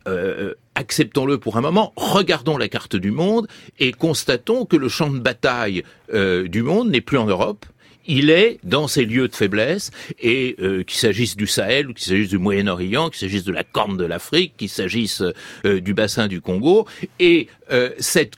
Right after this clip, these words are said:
conflictualité mène le jeu international. D'autant que, avec la mondialisation, euh, la territorialisation des conflits,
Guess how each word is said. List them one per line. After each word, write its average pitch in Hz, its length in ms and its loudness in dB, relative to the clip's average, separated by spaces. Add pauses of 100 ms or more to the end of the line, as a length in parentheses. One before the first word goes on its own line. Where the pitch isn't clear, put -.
conflictualité 165 1200 -2
mène 190 400 2
le 156 140 0
jeu 175 200 2
international. 160 680 -2 (260)
D'autant 160 720 4
que, 131 320 2 (240)
avec 127 380 -2
la 104 100 0
mondialisation, 95 1000 -6 (360)
euh, 107 200 0
la 123 240 -2
territorialisation 135 1500 -2
des 104 140 -4
conflits, 139 640 -8